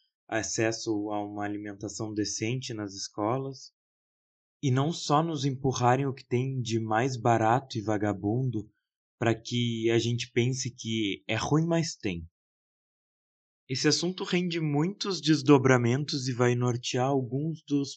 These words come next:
próximos programas. Vamos falar um pouco de nutrição, de cognição,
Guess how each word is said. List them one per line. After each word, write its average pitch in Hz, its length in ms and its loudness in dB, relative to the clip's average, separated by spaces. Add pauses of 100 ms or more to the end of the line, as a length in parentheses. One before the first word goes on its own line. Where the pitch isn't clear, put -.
próximos 170 520 0
programas. 98 680 -2 (720)
Vamos 160 240 2
falar 170 240 2
um 196 100 -4
pouco 156 340 0
de 123 200 0
nutrição, 135 840 0 (300)
de 113 140 -10
cognição, 127 920 2